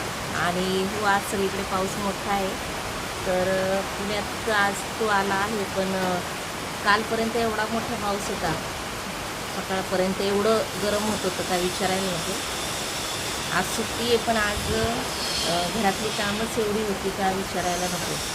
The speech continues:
मग घरी असताना निदान आपल्या मुलांना गरम गरम जेवायला तर मिळायला पाहिजे. त्यामुळे नाही का, रोजचं आपलं रुटीन एक असतं की चपाती भाजी केली, अ, डबे भरून ठेवले, घरचं आवरलं का जायचं. पण, अ,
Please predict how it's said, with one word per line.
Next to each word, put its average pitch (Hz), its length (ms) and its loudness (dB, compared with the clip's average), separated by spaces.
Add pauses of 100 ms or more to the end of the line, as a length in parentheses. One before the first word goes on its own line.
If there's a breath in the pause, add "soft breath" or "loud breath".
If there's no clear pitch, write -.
(1040)
मग 180 340 -2
घरी 208 180 2
असताना 214 440 2
निदान 202 360 2
आपल्या 190 280 2
मुलांना 185 840 2
गरम 196 300 2
गरम 196 260 2
जेवायला 170 480 -2
तर 175 140 -4
मिळायला 165 360 0
पाहिजे. 160 320 0
त्यामुळे 175 600 -2 (360)
नाही 185 120 0
का, 202 140 4
रोजचं 190 380 0
आपलं 190 280 0
रुटीन 190 360 0
एक 185 180 0
असतं 180 300 0
की 165 120 -2
चपाती 185 400 -2
भाजी 180 300 0
केली, 175 420 0 (600)
अ, 156 140 0
डबे 180 260 2
भरून 180 300 2
ठेवले, 180 380 0
घरचं 180 380 0
आवरलं 165 360 0
का 180 180 -2
जायचं. 180 420 0 (880)
पण, 180 180 0
अ, 185 340 2